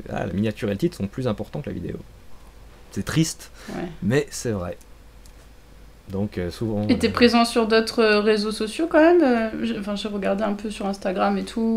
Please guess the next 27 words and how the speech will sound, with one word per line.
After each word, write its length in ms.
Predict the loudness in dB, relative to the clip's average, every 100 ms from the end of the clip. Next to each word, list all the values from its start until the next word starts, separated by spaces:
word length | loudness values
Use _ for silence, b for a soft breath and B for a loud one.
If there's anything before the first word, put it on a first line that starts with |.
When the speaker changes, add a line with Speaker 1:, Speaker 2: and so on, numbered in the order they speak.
| 0
Speaker 2:
ou, 160 | 0 0
euh, 140 | 0
mais 220 | 2 2 0 -8
toi-même, 600 | 0 4 4 2 -2 -4 -6 -10
Twitter, 260 | 0 2 4
je 60 | 2
suis 80 | 2
pas 100 | 0
sur 120 | 2
Twitter, 200 | 0 -2
peut-être 180 | 0 0
Speaker 1:
Ti-, 60 | 0
Speaker 2:
t'es 60 |
plus 120 | -2
sur 140 | -2 0
Speaker 1:
Twitter, 120 | 0 0
Speaker 2:
Twitter, 60 | 0
Speaker 1:
ouais, 60 |
Speaker 2:
non ? 60 | 0
Speaker 1:
je 60 | -2
suis... 420 | -2 0 2 0
je 80 | -2
suis 180 | -6
très 200 | -8 -6
présent 300 | -6 -4 -4
sur 140 | -6 -6
Twitter. 360 | -6 -2 0